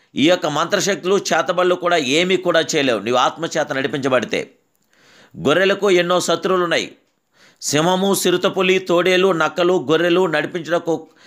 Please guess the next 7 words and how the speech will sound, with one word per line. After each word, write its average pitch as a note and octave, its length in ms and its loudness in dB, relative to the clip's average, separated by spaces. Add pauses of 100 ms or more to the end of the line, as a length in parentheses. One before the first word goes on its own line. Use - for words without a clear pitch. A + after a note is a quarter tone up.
(220)
కాపరి E3 340 0
అవసరం. D3+ 440 -2 (1000)
ప్రియులారా, F#3 580 2 (680)
మనలను F3+ 480 0
నడిపించుటకు G3 680 0
ఆత్మ F3 380 0
అవసరం. D3 440 -4